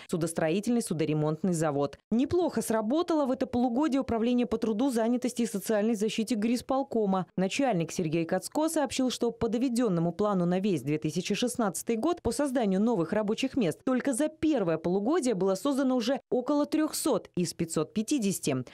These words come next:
а за первые четыре месяца нового года индивидуальными предпринимателями было создано шестьсот два рабочих места. Среди прочих вопросов особое внимание Андрей Мулярчик уделил охране труда.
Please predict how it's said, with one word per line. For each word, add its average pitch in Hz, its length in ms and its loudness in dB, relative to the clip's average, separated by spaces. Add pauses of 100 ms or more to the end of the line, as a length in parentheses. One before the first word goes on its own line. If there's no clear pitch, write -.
(180)
а 190 80 0
за 180 100 0
первые 208 320 0
четыре 302 420 0
месяца 262 400 2
нового 190 400 2
года 202 240 0
индивидуальными 185 880 2
предпринимателями 196 1040 0
было 277 400 2
создано 175 500 0
шестьсот 214 460 -2
два 196 400 0
рабочих 170 580 0
места. 160 440 0 (100)
Среди 311 260 2
прочих 320 460 0
вопросов 262 560 0
особое 277 480 0
внимание 226 460 2
Андрей 175 180 2
Мулярчик 226 500 0
уделил 240 400 0
охране 208 560 0
труда. 208 380 0